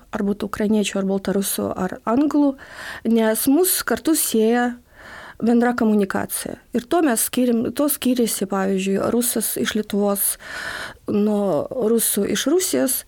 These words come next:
ir tuo neskiriasi Lietuvos rusas nuo lietuvių, etninio lietuvio, sakyčiau, nu, ja, kad būtų au-, aiškiau. Tai va, tai mes pradėjom kalbėti tą deteriz-, deteritorizuotą rusų kalbą. Pradėjom kalbėti ir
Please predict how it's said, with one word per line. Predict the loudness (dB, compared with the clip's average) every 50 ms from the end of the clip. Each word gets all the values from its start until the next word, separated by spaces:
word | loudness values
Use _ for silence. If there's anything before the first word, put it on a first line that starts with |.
| -16 -20 -20 -4 0
ir | 0 0 2 2
tuo | 2 2 4 4 4
neskiriasi | 4 4 2 0 -2 -2 0 0 2 2 2 2 0 0 2 2 2 2 2 2 0
Lietuvos | 0 0 0 0 0 2 0 0 0 0
rusas | 0 0 0 2 0 0 0 0 0
nuo | 0 2 2 0 0 -2 -4 -4
lietuvių, | -2 0 0 0 0 0 -2 -2 -2 -6 -10 -12 _ _ _ _ _ _ _ _ _ -4
etninio | -4 -2 -2 -2 -2 -2 -2 -4 -6
lietuvio, | -6 -6 -6 -8 -6 -6
sakyčiau, | -8 -8 -10 -12 -8 -6 -4 -4 -4 -6 -10 -10
nu, | _ -2 -2 -2 -2 -2
ja, | -2 -2 -4 -2
kad | -4 -4 -2 0
būtų | -2 -2 -2 -4
au-, | -4 -4 -4 -2
aiškiau. | -2 -4 -4 -4 -4 -6 -8 -8 -8 -10 -14 -14 -12 -10 -10 -8 -8 -8 -8 -8 -2
Tai | 0 2 2
va, | 2 2 2
tai | 2 2 4
mes | 4 4 2 2
pradėjom | 2 2 4 4 4 4 2
kalbėti | 2 2 2 2 2 0 0 0
tą | 0 0 2 2 2 2 0 -2
deteriz-, | -2 0 0 2 2 2 2 2 2 2 0 -2
deteritorizuotą | -2 -2 2 4 4 4 4 2 2 0 0 0 0 0 0 2 2 2 2 2 0 -4 -6 -6 -10 -16 -10 -4
rusų | 0 0 0 0 0 -2 -4 -4 -6
kalbą. | -8 -4 -2 0 0 0 0 -2 -2 -4 -8 _ -20 -20 -16 -14 -14 -12 -12 -12 -12 -14 -6
Pradėjom | -2 2 2 4 4 4 4
kalbėti | 4 4 4 4 4 4 4 4 4 4 2 0
ir | 0 2 4 4 4 4 4 4 2 0